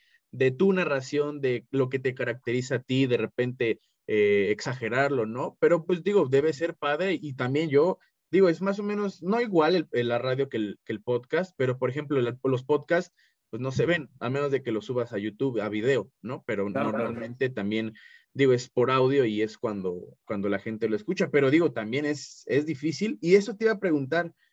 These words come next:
Speaker 1: digo, ya termina esa parte de, de la radio, estás en Arizona. Tú, esta opinión, no, no quiero, eh, incomodarte con la pregunta, pero
Speaker 2: Sí, sí, sí.
Speaker 1: la parte de, de trabajar en, en México y en Estados Unidos,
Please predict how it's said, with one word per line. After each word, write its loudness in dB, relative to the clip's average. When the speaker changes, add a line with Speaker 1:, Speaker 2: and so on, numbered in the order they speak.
Speaker 1:
digo, 4
ya 2
termina -2
esa -4
parte -2
de, 0
de -2
la 0
radio, 2
estás -4
en -6
Arizona. -4
Tú, 4
esta 2
opinión, 2
no, 0
no 0
quiero, 2
eh, -4
incomodarte -4
con -4
la -6
pregunta, -2
pero 6
Speaker 2:
Sí, -18
sí, -
sí. -20
Speaker 1:
la 0
parte 0
de, 0
de 2
trabajar -4
en, -4
en -6
México -4
y -10
en -6
Estados 0
Unidos, -4